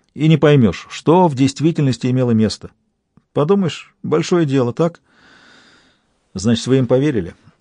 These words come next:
спросил Майрон. Этот вопрос вывел Уикнера из состояния прострации, в котором он пребывал.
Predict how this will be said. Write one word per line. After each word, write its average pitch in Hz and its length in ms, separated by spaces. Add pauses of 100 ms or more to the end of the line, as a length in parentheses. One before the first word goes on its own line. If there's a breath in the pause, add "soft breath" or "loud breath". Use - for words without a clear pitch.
(180)
спросил 107 420
Майрон. 90 360 (1000)
Этот 131 300
вопрос 131 480
вывел 135 600
Уикнера 120 480
из 117 220
состояния 107 500
прострации, 127 640
в - 80
котором 127 320
он 117 100
пребывал. 117 480